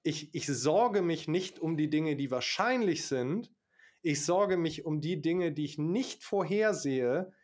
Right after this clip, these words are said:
die aber einen massiven Einfluss auf die Gesundheit meiner, meiner Firma haben. In dem Fall, wenn jemand Wichtiges das Team verlässt,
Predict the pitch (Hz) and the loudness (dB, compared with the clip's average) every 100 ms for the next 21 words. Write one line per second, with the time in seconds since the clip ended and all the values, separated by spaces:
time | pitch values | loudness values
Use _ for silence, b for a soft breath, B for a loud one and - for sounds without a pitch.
0 | B B 160 175 160 151 147 143 - - | B B 0 2 2 2 2 0 -2 -2
1 | 208 208 185 170 160 156 _ _ _ _ | -2 0 0 0 -2 -8 _ _ _ _
2 | _ _ _ 143 170 185 - 160 165 156 | _ _ _ 2 2 2 0 2 2 0
3 | - - - 147 147 151 131 143 175 156 | -6 -10 -4 -2 -2 -4 -2 0 0 0
4 | 139 143 135 127 123 123 123 120 - 175 | 0 0 0 0 0 0 0 -2 0 0
5 | 160 113 113 98 - _ b b b b | 2 0 -2 -4 -12 _ b b b b
6 | b 135 226 262 - 143 131 156 175 131 | b 2 2 2 0 2 4 2 -2 0
7 | 165 175 170 156 151 139 - _ _ _ | 2 2 2 2 0 -4 -12 _ _ _
8 | _ _ 131 160 247 - 175 165 - 135 | _ _ -4 -2 0 -2 0 0 0 -2
9 | - 294 - 156 127 185 - - | 0 0 2 2 2 0 -2 -12